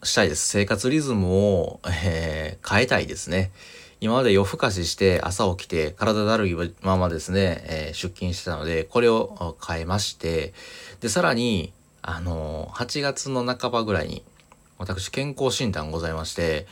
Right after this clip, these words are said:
えー、人間ドックを受けるようにしたんですよ。したっていうか、初めて、あの、受けるようにしました。はい。で、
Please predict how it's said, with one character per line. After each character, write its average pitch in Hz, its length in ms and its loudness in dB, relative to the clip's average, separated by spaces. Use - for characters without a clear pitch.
え 82 80 -4
ー、 - 40 -2
人 117 240 2
間 151 160 0
ド 185 80 4
ッ 196 60 -2
ク - 160 -4
を 76 60 0
受 90 180 -4
け 87 40 0
る 95 60 0
よ 90 140 2
う 85 40 -4
に 76 340 -8
し - 100 -10
た 85 120 -2
ん 78 60 -4
で 73 80 -10
す - 140 -8
よ。 65 140 -6
し - 120 -6
た 113 120 0
っ 95 60 -10
て - 120 -6
い 73 40 -2
う 71 40 -6
か、 62 320 -6
初 135 220 -4
め 135 120 0
て、 - 240 -4
あ 80 100 -8
の、 78 100 -6
受 87 160 -4
け 92 60 2
る 95 60 2
よ 95 120 4
う 82 40 -2
に 78 300 -8
し - 180 -6
ま 76 80 -6
し - 80 -8
た。 65 120 -8
は - 220 -6
い。 - 140 -8
で、 113 1000 6